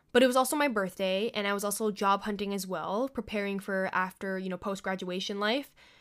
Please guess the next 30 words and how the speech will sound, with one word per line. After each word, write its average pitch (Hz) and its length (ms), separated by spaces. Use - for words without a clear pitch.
So - 140
it - 20
was 254 120
a 247 40
very 320 180
stressful 311 320
time, 247 460
but 240 180
all 233 320
very 226 260
exciting 190 480
things, 190 360
obviously. 185 640
I 233 100
definitely 226 260
remember 240 300
that. 185 420
Um, 202 380
one 233 220
of 302 40
the 320 60
big 247 220
highlights 220 420
of 190 160
May 190 340
was 196 380
obviously 202 760
graduating 202 500
from 190 140
Parsons. 196 580